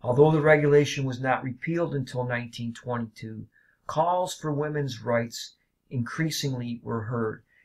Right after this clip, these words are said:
And on page five eighty-eight in the seventh edition, this is really brought out in full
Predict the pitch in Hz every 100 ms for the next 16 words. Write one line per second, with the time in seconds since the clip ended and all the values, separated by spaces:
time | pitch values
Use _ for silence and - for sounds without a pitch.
0 | - 120 120 117 117 147 143 139 - -
1 | 131 139 135 131 127 131 139 135 - _
2 | _ 131 127 120 - 127 123 120 120 113
3 | 139 143 - 123 117 117 _ _ _ 135
4 | 131 131 - - - 120 113 110 110 113
5 | 135 139 139 127 123 120 110 - _ _
6 | _ _ _ _ _ _ _ - 127 123
7 | - 127 120 - 127 120 113 - 139 120
8 | 113